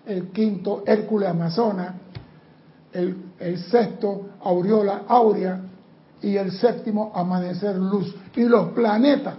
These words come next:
¿para qué te voy a llenar con eso ahora? ¿De qué sirve? Llegará el momento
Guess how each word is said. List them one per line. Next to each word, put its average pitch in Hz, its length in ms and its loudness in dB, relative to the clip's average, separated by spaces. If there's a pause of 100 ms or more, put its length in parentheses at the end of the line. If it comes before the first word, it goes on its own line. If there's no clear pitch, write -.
¿para 208 160 -8
qué 349 160 -8
te 262 120 -10
voy 220 140 -8
a 220 80 -8
llenar 190 300 -6
con 233 180 -6
eso 226 240 -6
ahora? 226 240 -6 (760)
¿De 254 100 -6
qué 349 140 -6
sirve? 202 240 -8 (3500)
Llegará 185 400 0
el 247 80 -4
momento 233 680 -2